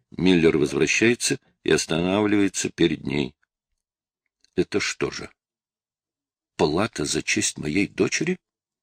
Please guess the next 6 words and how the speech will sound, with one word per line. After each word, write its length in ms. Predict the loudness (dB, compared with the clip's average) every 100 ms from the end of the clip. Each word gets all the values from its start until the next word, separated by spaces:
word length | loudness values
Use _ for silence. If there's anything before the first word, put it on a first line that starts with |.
| _ _ _ _ _ _ _ _ _
Убирайся 840 | -6 -2 0 0 0 -2 -2 -4
ты 160 | -2 -4
к 120 | -2
черту, 560 | 2 6 6 4 2 2
мерзкая 600 | 4 2 2 0 0 2
сводня! 600 | 0 2 2 0 -6